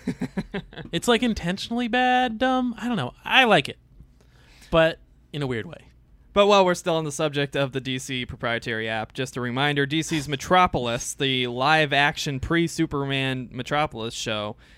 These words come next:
Speaker 1: has been delayed beyond twenty nineteen and has no announced, uh, release date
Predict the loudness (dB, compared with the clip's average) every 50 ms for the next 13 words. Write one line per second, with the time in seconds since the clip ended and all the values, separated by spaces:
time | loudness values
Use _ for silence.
0 | _ _ _ -6 -2 0 0 0 0 -2 -4 -2 -2 0 0 0 -2 -4 -6 -6
1 | -6 -4 -2 0 0 0 0 0 -2 -4 -6 -8 -6 -4 -2 0 0 -2 -2 -2
2 | -4 -4 -4 -4 -4 -4 -6 -6 -6 -6 -6 -6 -6 -6 -8 -8 -8 -6 -6 -6
3 | -6 -6 -8 -8 -6 -6 -4 -4 -4 -6 -6 -8 -10 -12 -12 -10 -8 -8 -8 -8
4 | -10 -12 -14 -18 _ _ _ _ _ _ _ _ -10 -8 -6 -6 -6 -8 -8 -8
5 | -10 -10 -12 -10 -6 -6 -6 -6 -6